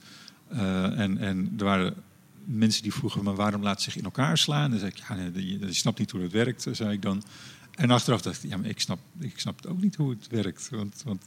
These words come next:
en nu, nu weet ik, nu snap ik wat meer van hoe het werkt. Maar, eh, want je gaat niet zomaar weg uit je eigen huis. En je kan niet zomaar een man die je elke avond in elkaar slaat, kan je niet zomaar uit huis zetten en dat soort dingen. Eh, ik,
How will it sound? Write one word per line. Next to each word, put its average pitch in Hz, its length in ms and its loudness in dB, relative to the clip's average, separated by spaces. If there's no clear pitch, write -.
en 113 120 0
nu, 104 200 2
nu 104 140 6
weet 104 160 8
ik, 101 340 0
nu 110 120 6
snap 110 220 4
ik 98 60 0
wat 95 140 4
meer 98 220 6
van 113 100 0
hoe 98 140 4
het 90 100 2
werkt. 98 280 2
Maar, 95 220 2
eh, 98 840 0
want 98 180 -2
je - 100 -4
gaat 104 260 2
niet 107 140 0
zomaar 95 380 2
weg 196 240 0
uit 113 160 -2
je 135 60 -2
eigen 101 260 -4
huis. 90 360 0
En 95 140 -4
je 90 100 -2
kan 101 180 0
niet 98 140 2
zomaar 92 280 2
een 92 120 2
man 92 300 4
die 95 160 4
je 95 160 2
elke 95 260 0
avond 185 240 2
in 110 60 0
elkaar 95 280 0
slaat, - 200 0
kan 110 160 4
je 113 60 8
niet 104 120 2
zomaar 98 220 4
uit 92 120 0
huis 90 220 0
zetten - 240 -2
en 101 60 -4
dat 90 140 -4
soort - 140 -6
dingen. 92 180 -6
Eh, 110 500 6
ik, 123 140 -4